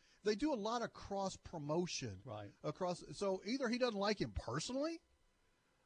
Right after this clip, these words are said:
Speaker 1: or he's just being Keith Olbermann. But, you know, th-, this is the most newly retired driver, the most popular driver.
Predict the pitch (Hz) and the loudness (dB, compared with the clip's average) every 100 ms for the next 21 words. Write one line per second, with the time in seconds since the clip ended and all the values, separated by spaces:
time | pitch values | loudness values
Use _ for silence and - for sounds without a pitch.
0 | _ _ _ 175 202 208 208 208 202 147 | _ _ _ 4 8 8 10 8 6 4
1 | 226 214 226 - 160 202 202 196 190 190 | 2 0 -2 0 0 4 2 2 -4 -6
2 | 180 170 _ _ - 196 180 - - 185 | -8 -12 _ _ -6 -4 -6 -10 0 2
3 | 156 117 113 107 135 139 190 214 180 156 | 2 0 -2 -2 0 0 -2 0 0 0
4 | - - _ - - 151 180 180 226 208 | -12 -20 _ -20 -10 0 2 4 2 2
5 | 208 214 190 - 139 165 254 247 240 220 | 2 2 2 -2 2 2 4 0 0 0
6 | 226 151 139 139 156 143 139 202 233 180 | 2 2 4 4 2 0 0 -2 -2 0
7 | 139 127 120 120 143 | 0 4 4 2 -2